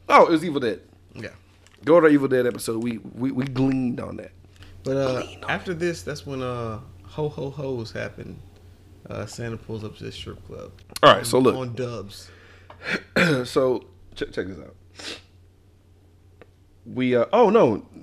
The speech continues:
Speaker 1: This, this is when Mary comes up with the, uh,
Speaker 2: Yeah, the gifts.
Speaker 1: Yeah, yeah, with the, with the gift. But before, before we went to the strip club.
Speaker 2: Mm-hmm.
Speaker 1: So, oh, also they talked about, there, there was some Nordic fe-, foreshadowing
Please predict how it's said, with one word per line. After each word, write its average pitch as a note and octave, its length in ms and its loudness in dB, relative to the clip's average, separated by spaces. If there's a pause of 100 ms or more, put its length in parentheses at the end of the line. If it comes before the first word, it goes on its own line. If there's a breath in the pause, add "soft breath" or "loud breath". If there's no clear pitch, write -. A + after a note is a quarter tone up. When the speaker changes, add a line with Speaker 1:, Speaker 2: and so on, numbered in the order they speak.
Speaker 1:
This, F3+ 220 2
this F3 140 0
is G3 60 -6
when C3 300 2
Mary B2 220 0
comes G#2+ 240 -6
up G2 100 -10
with F#2 120 -16
the, F#2 280 -12
uh, F2+ 160 -14
Speaker 2:
Yeah, G3+ 80 -6
the E3+ 100 -8
gifts. - 360 -12 (120)
Speaker 1:
Yeah, G2 200 -8
yeah, F2 60 -10 (100)
with F2+ 140 -14
the, - 60 -14
with F2+ 140 -12
the F2+ 40 -14
gift. G2 260 -10 (160)
But G#2 180 -10
before, G#2 240 -4
before A2+ 180 -8
we G#2+ 40 -6
went G2+ 120 -8
to G2+ 60 -14
the F2+ 120 -12
strip - 220 -10
club. - 280 -16
Speaker 2:
Mm-hmm. C3+ 220 -14 (300 soft breath)
Speaker 1:
So, C3 480 0 (1080)
oh, G3+ 180 0
also B3 300 4
they G#3+ 80 10
talked G3 200 6
about, C3 240 6
there, C3+ 100 4
there E3 100 4
was G#3 120 2
some C3+ 180 2
Nordic C#3+ 320 6
fe-, - 200 -2
foreshadowing D#3 720 2